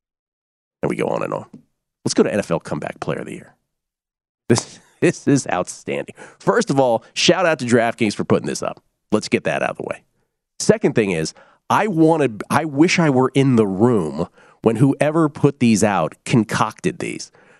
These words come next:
because I want to know how much of it was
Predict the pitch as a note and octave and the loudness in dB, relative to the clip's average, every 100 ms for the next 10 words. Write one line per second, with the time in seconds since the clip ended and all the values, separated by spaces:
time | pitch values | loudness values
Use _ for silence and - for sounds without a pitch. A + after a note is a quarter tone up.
0 | _ - C3+ - C3 A2+ - B2+ B2+ C#3+ | _ -2 2 4 2 0 -2 0 2 4
1 | E3+ C#3+ C3+ A#2 A#2+ B2 A2+ A#2 - A2+ | 4 2 2 0 -2 0 2 0 2 0
2 | G#2 - F#2+ E2+ F2+ - | 0 0 0 0 -2 -4